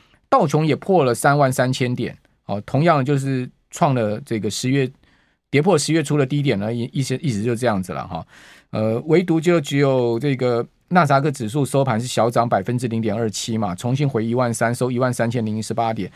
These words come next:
费半也失守三千三哦，也创下最近五个月来的新低哦。哦，同时美国银行股啊，持续在下挫。哦，银行业先前发布财报只有好两天，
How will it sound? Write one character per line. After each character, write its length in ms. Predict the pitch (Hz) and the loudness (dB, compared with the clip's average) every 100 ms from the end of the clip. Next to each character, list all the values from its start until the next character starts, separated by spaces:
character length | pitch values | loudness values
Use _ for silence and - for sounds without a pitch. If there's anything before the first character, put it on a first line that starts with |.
| - - - _ | -18 -20 -20 _
费 200 | 233 175 | 2 6
半 200 | 185 156 | 4 4
也 160 | 113 | 0
失 300 | 104 - 160 | -4 -6 -6
守 180 | 147 104 | -2 -4
三 240 | 92 135 | 0 0
千 240 | 135 139 127 | 2 0 -2
三 320 | - 123 120 | 2 2 2
哦， 160 | 117 123 | -2 -2
也 140 | 110 | -4
创 240 | - 190 | -2 0
下 140 | 160 156 | 2 2
最 180 | 143 151 | 2 -2
近 180 | 156 139 | -2 -6
五 100 | 107 | -6
个 140 | 117 | -2
月 120 | 135 | 0
来 120 | 143 107 | 2 0
的 100 | 113 | -2
新 240 | - 113 | -2 -4
低 220 | 110 110 | -2 0
哦。 200 | 107 110 - _ _ _ _ | 0 -2 -8 _ _ _ _
哦， 160 | 98 | -6
同 180 | - 170 | 0 2
时 220 | 180 160 | 2 0
美 120 | 156 | 2
国 160 | 123 143 | 2 2
银 200 | 151 143 | 2 0
行 180 | 151 160 | 2 2
股 200 | 143 101 | 0 -4
啊， 180 | 98 95 | -4 -6
持 180 | - 131 | -4 -4
续 200 | 139 143 | -2 0
在 120 | 135 | 2
下 220 | 147 113 | 4 2
挫。 320 | 104 123 85 - _ _ _ - | 0 -4 -6 -10 _ _ _ -10
哦， 140 | 107 - | -10 -2
银 180 | 160 208 | 2 4
行 120 | 185 | 4
业 240 | 208 190 - - _ | 4 2 0 -10 _
先 220 | - 208 | -2 2
前 180 | 160 156 | 2 4
发 160 | 170 | 4
布 140 | 175 175 | 4 2
财 220 | 139 131 | 2 2
报 180 | 156 131 | 4 2
只 160 | - | 2
有 80 | 143 | 0
好 240 | 135 - 131 | 0 2 0
两 220 | 113 90 | 0 -4
天， 340 | - 117 117 | -4 -4 -4